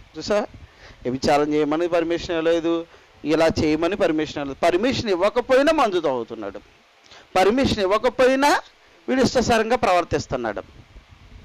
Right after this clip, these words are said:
అర్థమైందా? పర్మిషన్ ఇవ్వకపోయినా వీళ్ళు విచ్చలవిడిగా బ్రతుకుతున్నారు. అర్థమవుతుందా? జాగ్రత్తగా ఆలోచించు. ఇక్కడ దేవుని పర్మిషన్తో ఇవన్నీ చేస్తలేదు.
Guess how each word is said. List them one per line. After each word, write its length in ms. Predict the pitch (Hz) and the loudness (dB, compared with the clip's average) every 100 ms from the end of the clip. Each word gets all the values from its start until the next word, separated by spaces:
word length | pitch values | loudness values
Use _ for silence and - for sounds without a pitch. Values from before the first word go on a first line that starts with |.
| - | -6
అర్థమైందా? 440 | - 165 185 190 - - - - - - | -2 2 2 0 -6 -10 -20 -20 -20 0
పర్మిషన్ 460 | 190 208 294 - 254 | 2 4 2 2 2
ఇవ్వకపోయినా 720 | 240 233 233 247 247 262 427 - - - | 2 2 2 2 4 2 0 -4 -20 -4
వీళ్ళు 160 | 185 175 | 0 2
విచ్చలవిడిగా 600 | 147 - 262 285 302 294 | 0 0 4 4 4 2
బ్రతుకుతున్నారు. 760 | 247 196 185 170 170 135 113 - - - - _ _ _ _ _ _ _ _ _ | 2 0 0 -6 -6 -6 -8 -10 -20 -20 -20 _ _ _ _ _ _ _ _ _
అర్థమవుతుందా? 640 | 139 180 196 196 185 226 330 - - - _ - - - - - - - | -2 0 0 -2 -2 -2 -4 -18 -20 -20 _ -20 -20 -20 -20 -20 -12 -4
జాగ్రత్తగా 580 | 151 208 254 226 269 | -2 2 2 2 4
ఆలోచించు. 460 | 247 254 - 254 - | 4 2 -2 -10 -10
ఇక్కడ 340 | 247 240 226 - _ _ - 147 | -4 0 0 -2 _ _ -20 -4
దేవుని 400 | 156 185 247 277 | 4 6 6 4
పర్మిషన్తో 680 | 254 247 262 262 269 262 | 2 2 0 -2 -4 -4
ఇవన్నీ 360 | 277 269 254 269 | -2 2 2 2
చేస్తలేదు. 720 | 277 254 226 277 262 247 143 | 2 0 2 0 2 0 -2